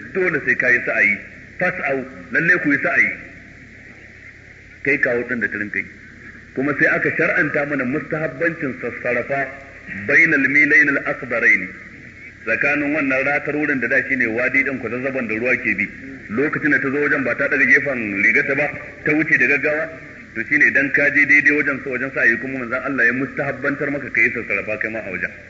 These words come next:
Amma wannan sassarafa da za a yi yanzu, wannan maza kadai ta shafa banda mata. Ko a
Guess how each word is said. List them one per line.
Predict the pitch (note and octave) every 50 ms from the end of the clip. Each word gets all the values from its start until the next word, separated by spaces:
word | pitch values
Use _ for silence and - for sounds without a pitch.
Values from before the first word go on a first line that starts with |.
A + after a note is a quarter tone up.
| - - - - - - - - - - - G#2
Amma | G#2 G#2+ A2+
wannan | B2 C3+ D3 F#3 E3+ D#3+ D#3 -
sassarafa | C#3+ B2+ - B2 A#2+ A#2 A2 B2 C3
da | B2 A2 A2
za | A#2 C3+ D3+ -
a | C#3
yi | B2+ B2+ B2 A#2
yanzu, | G#2 G2+ F2+ A#2 A#2+ A#2 - - - - - - - - - -
wannan | A#2 C3 C3 A#2+ A#2+ A#2+
maza | A#2+ B2+ A#2+ C3+ C3
kadai | - D3 C3 C#3+
ta | C3 C#3+
shafa | C3 C3+ A2+ G#2 A2
banda | G#2 A2 G#2 G2 F#2
mata. | F2 F2+ F2 - - - - - - - - - - - - - - - -
Ko | - B2+
a | C3 B2+ A#2